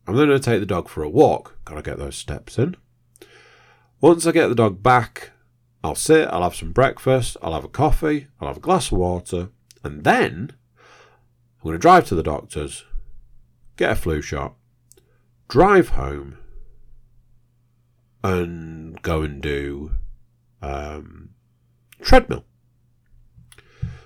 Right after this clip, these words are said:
I'm going through all this, and, like, what time will I get back? You know, like, planning things out, getting the breakfast sorted, all of this. And a little voice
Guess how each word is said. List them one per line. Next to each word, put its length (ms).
I'm 60
going 220
through 120
all 140
this, 240
and, 100
like, 200
what 160
time 180
will 80
I 40
get 140
back? 300
You 100
know, 580
like, 240
planning 340
things 240
out, 260
getting 180
the 40
breakfast 400
sorted, 320
all 180
of 60
this. 240
And 120
a 40
little 300
voice 520